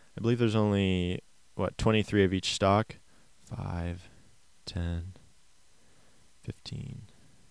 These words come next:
twenty, oh, twenty-five. Oh, twenty-five. So thirteen is the majority.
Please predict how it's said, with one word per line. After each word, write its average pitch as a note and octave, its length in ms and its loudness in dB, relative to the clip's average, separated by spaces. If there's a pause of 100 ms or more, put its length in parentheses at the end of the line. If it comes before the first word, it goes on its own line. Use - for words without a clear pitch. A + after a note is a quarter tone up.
(640)
twenty, F2 540 -4 (880)
oh, F#2+ 160 -2
twenty-five. - 640 -8 (800)
Oh, A2+ 220 10
twenty-five. G2+ 500 4
So G2 160 8
thirteen G#2+ 500 10
is F#2 180 4
the F#2+ 160 6
majority. F2+ 720 4